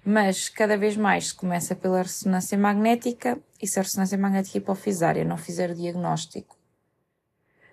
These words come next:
aí é que se passa para os testes da C R H, da desmopressina ou o próprio cateterismo. Se estes, se a ressonância magnética hipofisária nos fizer o diagnóstico de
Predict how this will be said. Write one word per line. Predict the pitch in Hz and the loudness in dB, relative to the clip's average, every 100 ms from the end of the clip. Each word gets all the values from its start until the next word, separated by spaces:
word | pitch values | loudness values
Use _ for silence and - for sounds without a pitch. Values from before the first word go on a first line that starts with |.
| _ | _
aí | 190 202 208 | 2 4 4
é | 202 | 0
que | - | -2
se | - | -4
passa | - 196 190 - - | 0 0 0 -4 -6
para | - 190 | -4 -2
os | 185 | -2
testes | - 180 180 - - | -2 -4 -4 -6 -10
da | - | -8
C | 160 - | -8 -4
R | 165 165 | -4 -2
H, | 170 190 202 202 - | -2 0 0 -2 -6
da | 175 | -8
desmopressina | 170 170 170 160 - - 208 196 190 - | -6 -6 -6 -10 -12 -6 0 2 2 0
ou | 190 180 | 0 0
o | |
próprio | - 180 - 180 | -2 -4 -4 -8
cateterismo. | - 170 - - 151 - - _ _ _ _ _ _ _ _ _ _ _ _ _ _ _ | -6 -8 -8 -8 -6 -8 -14 _ _ _ _ _ _ _ _ _ _ _ _ _ _ _
Se | - 311 | -2 0
estes, | 311 - - - | 0 -6 -8 -4
se | - | 2
a | 240 240 | 6 6
ressonância | 233 - 233 226 240 | 2 0 -2 0 0
magnética | 233 220 208 196 196 - | 0 0 0 -2 -6 -6
hipofisária | 196 202 196 196 185 190 175 170 - 90 - _ _ | -4 -4 -4 -4 0 2 2 0 -2 -4 -6 _ _
nos | 202 196 | -4 -4
fizer | - 196 190 | -2 0 2
o | |
diagnóstico | 196 190 165 165 - | 2 0 -2 -6 -10
de | 180 180 | -2 -2